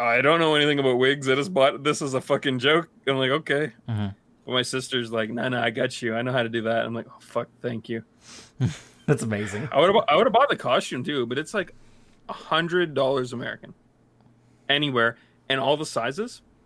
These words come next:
Speaker 1: are fucking not, not just female sizes. You know, female sizes, I'm sure I could find, like, a big enough one that I can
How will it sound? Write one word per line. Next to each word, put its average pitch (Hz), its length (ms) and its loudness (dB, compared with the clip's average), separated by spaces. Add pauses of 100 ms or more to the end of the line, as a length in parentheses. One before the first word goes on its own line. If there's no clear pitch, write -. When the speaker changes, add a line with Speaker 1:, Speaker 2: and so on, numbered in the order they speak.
(1400)
Speaker 1:
are 240 80 -8
fucking 139 640 -2 (300)
not, 143 340 0
not 180 180 4
just 240 180 -8
female 196 280 -2
sizes. 113 420 -6 (400)
You 214 80 -2
know, 208 80 2
female 277 240 0
sizes, 233 300 2
I'm 208 120 2
sure 220 160 2
I - 20 -2
could 190 120 -4
find, 160 180 2
like, 143 100 -2
a 131 40 -4
big 131 180 -2
enough 131 180 -4
one 123 140 -4
that 120 100 -4
I 120 60 -4
can 120 260 -6